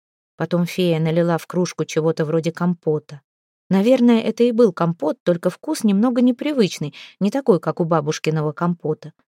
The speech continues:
Злая мама никогда не давала Диане компот, только бабушка. Компот Диане нравился, он сладкий,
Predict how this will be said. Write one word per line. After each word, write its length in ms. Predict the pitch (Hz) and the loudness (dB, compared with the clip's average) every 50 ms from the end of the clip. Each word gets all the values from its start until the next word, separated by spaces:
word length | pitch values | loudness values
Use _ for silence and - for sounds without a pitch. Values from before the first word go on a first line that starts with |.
| _ _ _ _ _ - | _ _ _ _ _ -8
Злая 360 | 175 196 247 294 339 311 254 | -2 0 0 0 2 4 4
мама 280 | 226 247 285 285 262 226 | 4 4 4 4 4 4
никогда 440 | 214 208 - 185 180 156 156 185 | 2 2 0 0 -2 0 0 0
не 100 | 220 254 | 2 2
давала 400 | 226 175 170 151 156 156 151 156 | 2 2 0 0 0 -2 -4 -4
Диане 340 | 143 156 160 160 156 156 156 | -2 -2 -4 -2 -2 -4 -6
компот, 540 | - - 156 156 - - 139 143 - - _ _ | -4 -4 -4 -4 -4 -6 -8 -8 -8 -10 _ _
только 280 | - 190 185 - - | -4 -4 -4 -2 -6
бабушка. 580 | 170 151 156 160 180 190 180 - - - - 143 _ _ _ _ _ _ _ _ _ _ _ _ | -4 -2 -2 -2 -2 -4 -8 -10 -10 -16 -18 -20 _ _ _ _ _ _ _ _ _ _ _ _
Компот 420 | - 175 180 160 - 208 311 320 - | -2 -2 -2 0 2 0 0 0 0
Диане 360 | 185 196 190 196 220 262 277 | 0 0 2 2 4 2 2
нравился, 540 | 294 302 285 202 165 143 147 147 - - 151 | 2 0 -2 -2 -2 -2 -6 -8 -6 -4 -2
он 100 | 170 196 | -2 -2
сладкий, 560 | - - 277 285 214 160 - _ - 135 | -4 -4 -2 -2 -2 -2 -4 _ -12 -14